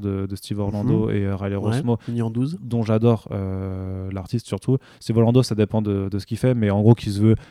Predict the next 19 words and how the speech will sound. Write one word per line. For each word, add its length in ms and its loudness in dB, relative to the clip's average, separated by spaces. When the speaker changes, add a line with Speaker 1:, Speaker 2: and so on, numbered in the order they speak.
Speaker 1:
qui 140 -8
se 60 -6
veut 80 6
être 120 0
un 60 0
petit 180 -4
peu 100 4
une 100 4
sorte 180 0
de 80 0
Mister 300 -2
Miracle, 580 2
mais, 180 0
euh, 300 -2
mais 120 -2
pour 160 -2
Martian 220 -6
Manhunter, 340 2
donc 160 0